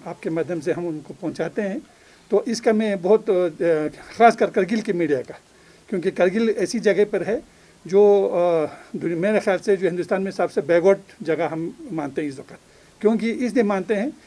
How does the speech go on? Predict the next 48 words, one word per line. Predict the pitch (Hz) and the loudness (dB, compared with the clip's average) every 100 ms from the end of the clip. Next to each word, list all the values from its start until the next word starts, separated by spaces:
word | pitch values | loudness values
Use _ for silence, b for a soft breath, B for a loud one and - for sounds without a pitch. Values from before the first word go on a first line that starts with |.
| B B | B B
क्योंकि | 262 247 | -6 -2
हमारे | 202 208 214 | 2 2 2
पास, | 208 220 208 | 2 -2 -4
अ, | - 233 180 180 190 | -10 -4 0 0 -2
इतनी | 175 220 | -6 -6
सुविधा, | 214 180 175 202 202 | -4 -2 0 0 -2
मतलब, | 165 180 | -4 -2
इतनी | 185 170 196 | -4 -4 -6
जो, | 170 | -4
जो | 165 160 | -4 -2
है, | 190 330 B B B | -4 -6 B B B
अ, | 196 160 | -2 -2
छः | 151 196 | 2 2
महीना | 190 190 | 2 0
जो | 190 175 | 0 0
है | 170 | -2
हमको | 180 175 165 | -4 -4 0
रोड | 170 151 | 0 0
ब्लॉक | 156 170 | -2 0
रहता | 165 139 | 0 -2
है | 160 196 | -4 -4
इस | 185 - - B B B | -8 -14 -18 B B B
हालात | 160 160 165 | -2 0 0
में। | 196 | -2
तो | 208 214 | -2 -2
हमारे | 220 233 220 | 0 2 2
बातें | 196 180 220 | 2 0 -2
जो | 214 202 | 0 0
है, | |
हमारे | 185 190 202 196 | 0 -2 0 0
जो, | 175 190 196 B B B | 2 0 -2 B B B
अ, | |
लोगों | 196 160 175 196 | -4 -2 0 -2
की | 190 185 | -2 -2
जो | 185 | 0
ज़रूरत | 175 170 190 202 | 2 4 4 4
है, | 175 180 156 | 2 -2 -2
लोगों | 180 202 | -4 -4
की | 185 | -4
जो | 160 | -6
शिकायत | 175 - - 196 202 | -6 -4 0 2 2
है, | 175 180 B B - | -2 -6 B B 0
लोगों | 180 196 | 2 2
की | 190 190 | -2 -2
जो, | 190 185 185 | 0 0 0
अ, | 160 160 - | 0 0 0
ख्वाहिशात | 170 180 220 214 | 0 4 4 2
है, | 202 | 2